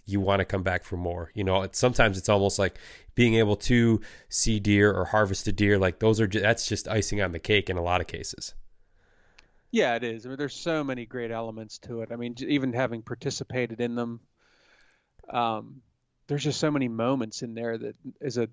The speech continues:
Speaker 2: someone that's been doing this a long time, they still catch you. Like, it makes me think back to when I was learning to hunt and to see the looks on people's faces. And, uh, it's, you can't really describe it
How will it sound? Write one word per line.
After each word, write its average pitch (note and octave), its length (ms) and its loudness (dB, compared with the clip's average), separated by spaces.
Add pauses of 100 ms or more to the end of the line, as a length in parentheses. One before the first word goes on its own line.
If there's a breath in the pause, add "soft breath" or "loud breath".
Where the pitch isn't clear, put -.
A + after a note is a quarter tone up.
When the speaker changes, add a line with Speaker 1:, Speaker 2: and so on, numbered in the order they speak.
Speaker 2:
someone C#3+ 320 0
that's A#2+ 140 -4
been A#2 140 -10
doing D3 260 0
this A2+ 180 -6
a B2+ 40 -10
long A2+ 280 -6
time, A2+ 380 -8
they A#2+ 100 -2
still C3 300 -2
catch - 420 -6
you. A2 180 -10
Like, A2+ 200 -10
it B2 80 -10
makes B2+ 260 -8
me B2+ 120 -2
think B2 280 -8
back A#2+ 260 -2
to - 80 -20
when A#2 120 -8
I D3 120 0
was A2 200 -6
learning A2 320 -10
to A#2+ 60 -16
hunt A2+ 340 -14
and A#2+ 120 -12
to A2+ 80 -8
see C3+ 200 -6
the B2+ 80 -8
looks B2 320 -4
on A#2 140 -4
people's B2 360 -8
faces. A#2 640 -6
And, G#2+ 180 -12 (760 soft breath)
uh, A#2 100 -6
it's, - 360 -2 (480)
you C3 80 -8
can't F3+ 240 0
really C3+ 200 2
describe A#2+ 580 -4
it A2 120 -6